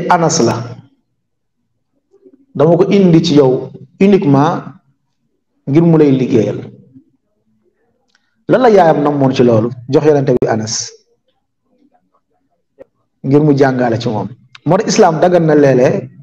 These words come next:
nga wax benn mbir fekk, fekk am na beneen prétexte, nga joxe benn prétexte fekk am na leneen loo ci yéene loo xam ne lu baax la. Anas, yaayam prétexte bu mu joxe mooy mu liggéeyal Yonente bi, waaye lam ci gënoon a namm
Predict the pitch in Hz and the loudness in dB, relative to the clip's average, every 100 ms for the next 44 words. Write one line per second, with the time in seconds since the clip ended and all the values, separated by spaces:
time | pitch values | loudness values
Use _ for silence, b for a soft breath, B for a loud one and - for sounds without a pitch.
0 | - _ _ _ 139 175 160 151 151 147 | -20 _ _ _ 0 0 2 2 2 0
1 | 143 180 - 165 - 170 165 156 170 170 | 0 0 0 -4 0 -2 -2 -4 -2 0
2 | 156 170 202 - - - _ _ _ _ | 0 0 -2 -6 -16 -20 _ _ _ _
3 | _ _ _ _ _ - 165 165 156 156 | _ _ _ _ _ -4 -2 0 0 2
4 | 160 175 175 170 165 151 143 156 - - | 2 2 2 2 2 0 0 -2 -2 -2
5 | 156 - 170 - 175 185 175 208 202 196 | -2 0 0 0 0 2 2 2 4 4
6 | 196 196 175 160 151 143 143 185 180 147 | 4 4 4 4 2 0 0 0 2 0
7 | - - - _ _ _ _ _ _ _ | -2 -8 -12 _ _ _ _ _ _ _
8 | _ _ _ _ 131 185 214 220 - - | _ _ _ _ -2 -2 -2 -6 -8 -14
9 | - - _ - 139 156 180 - 185 185 | -20 -20 _ 2 4 4 2 2 0 0
10 | 175 151 156 151 151 165 170 180 196 190 | 0 2 2 2 2 2 2 2 2 4
11 | 175 156 143 139 120 107 110 - - _ | 4 2 0 -2 -2 -4 -8 -14 -20 _
12 | _ _ _ _ _ - 143 156 156 175 | _ _ _ _ _ -2 2 2 2 0
13 | 156 180 151 190 202 180 170 | 0 0 2 2 2 0 0